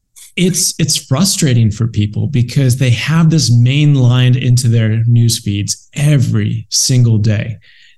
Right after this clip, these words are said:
that, oh, uh, sustainability is out the window. All you need is thirty days to fit. You need thirty days from fat to fit.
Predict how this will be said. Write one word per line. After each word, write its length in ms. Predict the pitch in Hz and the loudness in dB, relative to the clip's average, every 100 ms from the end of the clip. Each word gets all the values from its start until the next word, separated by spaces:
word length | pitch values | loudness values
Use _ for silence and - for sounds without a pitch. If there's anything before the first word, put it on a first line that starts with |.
| - | -2
that, 340 | 127 117 - | 0 0 -4
oh, 520 | 190 202 190 165 131 127 | -2 0 2 2 0 0
uh, 340 | 131 131 120 | -2 0 2
sustainability 1000 | 117 - - 165 160 143 127 131 127 123 | 2 0 -2 0 2 2 2 0 0 0
is 140 | 113 | 0
out 160 | 117 120 | -2 -2
the 100 | 117 | 0
window. 600 | 120 120 120 117 117 120 | 2 4 2 2 0 -2
All 160 | 135 147 | -2 0
you 220 | 139 139 | 2 2
need 280 | 135 135 123 | 2 2 2
is 320 | 120 113 - | 0 0 -4
thirty 360 | - 160 143 139 | -2 0 2 2
days 420 | 127 127 123 123 | 2 2 0 0
to 120 | - | -4
fit. 400 | 120 - 110 - - - - - | -8 -4 -6 -6 -14 -20 -20 -8
You 180 | - 143 | 0 2
need 320 | 147 139 123 | 2 2 0
thirty 240 | 151 143 143 | 2 2 2
days 240 | 135 131 | 0 0
from 160 | 127 120 | 0 0
fat 600 | - - - 131 123 - | -2 -12 -8 -6 -6 -4
to 80 | - | -4
fit. 440 | - 113 113 - | -4 -6 -6 -10